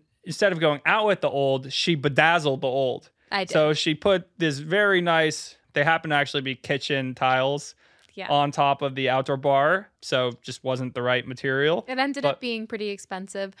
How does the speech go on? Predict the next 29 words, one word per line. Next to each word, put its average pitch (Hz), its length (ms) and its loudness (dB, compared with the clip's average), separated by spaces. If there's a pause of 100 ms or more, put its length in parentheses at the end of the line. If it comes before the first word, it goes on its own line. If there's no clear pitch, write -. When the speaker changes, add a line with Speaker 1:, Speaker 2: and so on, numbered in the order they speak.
(400)
Speaker 2:
But 247 280 2 (200)
okay, 254 420 2 (140)
let's 247 500 0
though, 285 540 2
let's 294 280 -2
pivot - 560 -2
because - 340 2
Speaker 1:
<laughs> 185 240 2
Speaker 2:
while 240 320 4
I, 254 280 2
we 202 420 -4
can 330 160 -2
talk 254 240 2
for 190 480 -2 (120)
a 185 60 -4
very 180 320 0
long 165 180 -8
time 165 220 -6
about 165 300 -10
that 175 260 -2
because 185 240 -10
it, - 160 -14
it 190 100 -6
honestly 185 440 -4
was 175 200 -8
really 160 320 -8
funny 180 320 -10
what 180 120 -8
happened. 220 600 -6